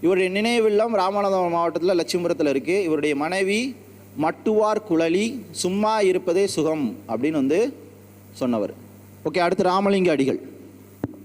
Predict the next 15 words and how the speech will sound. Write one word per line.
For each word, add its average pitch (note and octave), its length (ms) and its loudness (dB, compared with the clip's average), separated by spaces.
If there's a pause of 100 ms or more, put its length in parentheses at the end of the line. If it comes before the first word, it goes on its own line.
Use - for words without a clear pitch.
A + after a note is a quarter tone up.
(840)
ராமலிங்க G#3+ 480 2
அடிகள் G3 400 2
already F#3 220 2
காலையில F#3 460 2
பார்த்த F#3 300 -2
அதே E3 440 2
டேட்டா E3 360 0
தான் G#3+ 320 -2 (760)
இதுலயும் F3 240 2
வந்து E3+ 200 0
ரிப்பீட்டடா E3 320 0
வந்து D#3 300 2
கேட்பாங்க. D3 600 -2 (1000)
ஓகே, D3 360 0 (340)
கவனிங்க. C#3+ 360 0